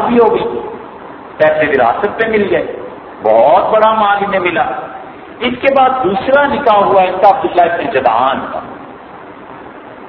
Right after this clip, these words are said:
اور زبیر رضی اللہ عنہ اس وقت کافر آدمی، مشرکہ تھا۔ عبداللہ ابن جدعان کے ساتھ نکاح میں یہ مطمئن نہیں تھی، لیکن ہو گیا۔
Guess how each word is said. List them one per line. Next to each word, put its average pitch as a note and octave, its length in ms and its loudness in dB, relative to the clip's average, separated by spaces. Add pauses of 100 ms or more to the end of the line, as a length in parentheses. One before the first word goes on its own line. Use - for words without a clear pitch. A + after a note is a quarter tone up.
(320)
اور E3 140 2
زبیر G3 560 4
رضی A#3 220 0
اللہ F#3 220 2
عنہ G#3 180 0
اس G#3 360 2
وقت G3+ 120 -4
کافر D#3 380 2
آدمی، - 200 -2
مشرکہ B2 300 -6
تھا۔ - 340 -2 (1900)
عبداللہ B3 380 2
ابن C#4 280 2
جدعان G#3 880 2
کے A#3 140 2
ساتھ G#3+ 320 4
نکاح G#3 440 2
میں F#3 100 -4
یہ F#3+ 200 0
مطمئن D#3 480 -4
نہیں C3 220 -2
تھی، D#3+ 100 -8
لیکن D3+ 340 -4
ہو C3 200 2
گیا۔ - 100 -8